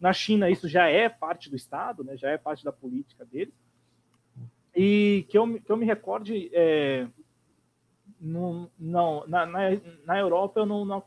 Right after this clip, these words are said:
não, não tenho notícia. Aqui no, na, no nosso continente, aqui na América Latina,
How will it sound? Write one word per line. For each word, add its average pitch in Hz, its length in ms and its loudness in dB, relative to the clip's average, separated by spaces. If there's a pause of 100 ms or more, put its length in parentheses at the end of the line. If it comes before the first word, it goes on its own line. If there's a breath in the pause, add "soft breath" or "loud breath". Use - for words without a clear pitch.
não, 175 280 -10 (760)
não 165 180 -2
tenho 196 160 0
notícia. 156 480 -4 (220)
Aqui 147 220 0
no, 240 180 4
na, 180 300 0
no 160 120 -10
nosso 160 280 -6
continente, 175 500 -4
aqui 170 140 -8
na 151 80 -6
América 156 260 -4
Latina, 185 480 -4